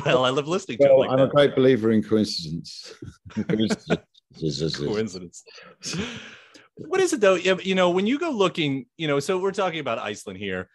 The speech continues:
Speaker 1: Um, you've done projects in Africa.
Speaker 2: Well, Afri-, Africa, Africa, Africa can't be kind of sort of just, you know, I can call Iceland Iceland 'cause it is wa-, like a very, a very homogenous, uh, society and culture, but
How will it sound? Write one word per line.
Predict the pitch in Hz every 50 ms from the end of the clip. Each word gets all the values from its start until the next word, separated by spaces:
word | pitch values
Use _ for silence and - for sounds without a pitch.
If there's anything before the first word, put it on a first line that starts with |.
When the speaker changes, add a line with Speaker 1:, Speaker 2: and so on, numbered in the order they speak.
| _ _ _ _
Speaker 1:
Um, | 123 127 127 123 123 120 120 123 - -
you've | 139 143 147 143 131 120
done | 151 143 135 120
projects | 143 139 127 127 117 131 120 110 - -
in | 113 110
Africa. | 107 104 110 110 - - 120 - - 117 113 117 120 - _ _
Speaker 2:
Well, | - 123 117 117 131
Afri-, | 151 151 156 - 139 135 135
Africa, | 139 143 - - - 123 127 120 113 104 - 107 104 - - 95 110 123 117 - - - - - -
Africa, | 98 90 78 - - - - - -
Africa | - 107 110 - - - 87 - - - -
can't | - 104 98 85 -
be | - 80
kind | - 92 87 82 80
of | 78
sort | 78 - - -
of | 78 80
just, | - - - 80 73 - - - - - - -
you | - 90
know, | 82
I | 87
can | 85 - - 95
call | 78 - 117 104 98 95
Iceland | 95 95 82 - - 87 82 80
Iceland | 90 90 92 90 - - - 78 78 78
'cause | 85 80 78 87
it | 85 90
is | 104 101 90 82 78 - - - _ - - - _ _ _ -
wa-, | 85 87 - - -
like | 92 87 90 90 87 -
a | 90
very, | 82 78 95 98 98 95 92 87 85
a | 78 85
very | 78 78 95 95 92 90 87 82 82 80 78 - - - _ -
homogenous, | 85 92 98 98 87 - 85 82 85 82 78 - - - - - - -
uh, | - 90 87 82 78
society | - - 87 - - 92 90 85 80 78 78 78
and | 80 80 78 78
culture, | 92 98 101 90 - - - 64 - -
but | 73 69 -